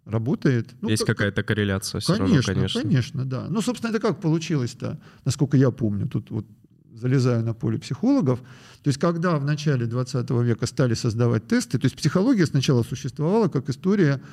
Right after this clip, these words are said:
Speaker 1: о самонаблюдении и наблюдении.
Speaker 2: Мгм.
Speaker 1: Да? То есть вы там в дырочку подглядываете, что делают люди в комнате, ну, так, условно.
Speaker 2: Так.
Speaker 1: А дальше, значит, озарение.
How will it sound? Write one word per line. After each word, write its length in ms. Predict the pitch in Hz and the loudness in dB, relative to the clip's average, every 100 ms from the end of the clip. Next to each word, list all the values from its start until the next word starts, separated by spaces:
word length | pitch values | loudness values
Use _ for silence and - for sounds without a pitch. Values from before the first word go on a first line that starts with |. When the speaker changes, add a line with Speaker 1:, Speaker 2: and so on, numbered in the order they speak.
| - - - | -20 -18 0
Speaker 1:
о 160 | 143 | 2
самонаблюдении 1000 | 131 175 160 143 139 135 151 170 254 226 | 2 2 2 4 4 4 2 2 2 4
и 40 | 160 | 4
наблюдении. 800 | 147 147 151 127 113 101 113 151 | 6 6 6 6 4 2 -2 -4
Speaker 2:
Мгм. 400 | 131 117 113 107 110 | -4 -4 -4 -6 -2
Speaker 1:
Да? 200 | 196 247 | -2 0
То 120 | 143 | -2
есть 140 | 120 | 0
вы 120 | 170 185 | 0 2
там 200 | 123 113 | 0 0
в 40 | |
дырочку 380 | 151 240 - 143 | 0 0 0 -2
подглядываете, 800 | 127 131 135 165 139 123 117 113 | 0 0 2 2 2 2 0 -2
что 140 | - | 0
делают 440 | 135 135 131 120 - | 2 2 2 0 0
люди 220 | 156 123 | 0 0
в 80 | - | 0
комнате, 440 | 113 104 98 - | -2 0 -4 0
ну, 120 | 143 | 2
так, 220 | 127 - 135 | 2 2 -2
условно. 520 | - 117 104 95 - | 2 4 4 0 -6
Speaker 2:
Так. 180 | 110 107 - - 127 | -6 -8 -12 -8 -2
Speaker 1:
А 60 | |
дальше, 360 | 139 269 269 233 | 2 2 0 -2
значит, 320 | 175 160 165 | 0 0 0
озарение. 720 | 151 175 175 165 123 113 - | 2 2 2 2 0 -4 -8